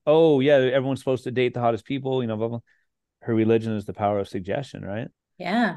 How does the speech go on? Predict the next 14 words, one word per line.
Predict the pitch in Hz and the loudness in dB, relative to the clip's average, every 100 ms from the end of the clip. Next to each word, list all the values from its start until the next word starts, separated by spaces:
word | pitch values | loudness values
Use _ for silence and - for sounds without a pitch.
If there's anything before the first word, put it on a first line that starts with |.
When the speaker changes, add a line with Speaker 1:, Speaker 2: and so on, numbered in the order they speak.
| - _ _ - | -10 _ _ -4
Speaker 2:
Well, | 226 214 | 0 2
first, | 220 247 247 | 2 0 2
I | 196 | 0
just | 185 196 | -2 -4
wanna | 208 | -6
point | 196 180 | -4 0
out | 170 - | 0 -2
my | 165 | -8
cat | - 147 147 156 - | -4 -2 0 -4 -8
is | 180 | -12
right | 151 147 - | -8 -8 -4
there. | 135 139 151 - | -4 -4 -6 2
Speaker 1:
Ah. | 190 196 156 147 147 | 4 6 6 6 4
Speaker 2:
Um, | 226 | 2